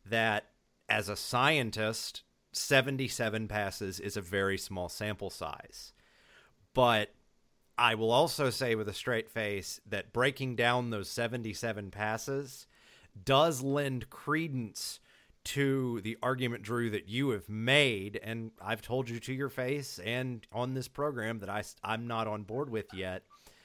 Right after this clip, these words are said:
that Tua Tagovailoa is going to be legendary. And, and the argument to me really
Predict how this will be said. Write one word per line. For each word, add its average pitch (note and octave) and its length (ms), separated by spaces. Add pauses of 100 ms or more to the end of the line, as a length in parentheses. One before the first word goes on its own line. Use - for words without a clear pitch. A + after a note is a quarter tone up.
(300)
that A2 340 (180)
Tua D#3 280
Tagovailoa A#2+ 840
is G#2+ 80
going A2 280
to G2 60
be G2 120
legendary. F#2 880 (720)
And, D3 300
and D3 160
the D#3+ 120
argument F3+ 360
to - 80
me D3+ 100
really C3 600